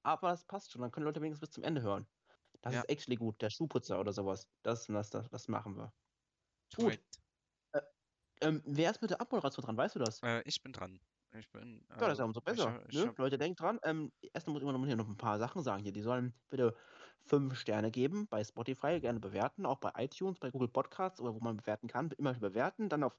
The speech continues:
Speaker 1: Instagram uns schreiben. Dünn und schlau mit U E und alles klein, oder? Ja, so war
Speaker 2: Ja.
Speaker 1: das doch ungefähr. Ähm, gerne Feedback schreiben, wenn ihr irgendwelche Ideen habt.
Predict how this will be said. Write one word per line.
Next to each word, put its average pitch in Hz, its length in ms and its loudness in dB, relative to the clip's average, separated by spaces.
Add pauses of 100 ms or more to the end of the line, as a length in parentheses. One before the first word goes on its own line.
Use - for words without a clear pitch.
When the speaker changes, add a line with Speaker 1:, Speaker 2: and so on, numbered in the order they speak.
(100)
Speaker 1:
Instagram 180 400 -2
uns 180 140 -4
schreiben. 170 400 2 (720)
Dünn 147 100 6
und 131 120 4
schlau 165 360 4
mit 143 180 -2
U 123 180 -2
E 151 140 2
und 117 100 0
alles 113 240 -2
klein, 175 320 0 (320)
oder? 170 280 4
Ja, 107 240 -4 (100)
so 95 140 -4
war 95 100 0
Speaker 2:
Ja. - 20 0
Speaker 1:
das 95 140 -4
doch - 180 -8
ungefähr. 104 440 -6 (600)
Ähm, 123 440 4 (320)
gerne 117 220 -2
Feedback 170 340 -4
schreiben, 196 300 -4
wenn 180 100 -4
ihr - 80 -4
irgendwelche 120 280 0
Ideen 107 200 0
habt. - 280 -2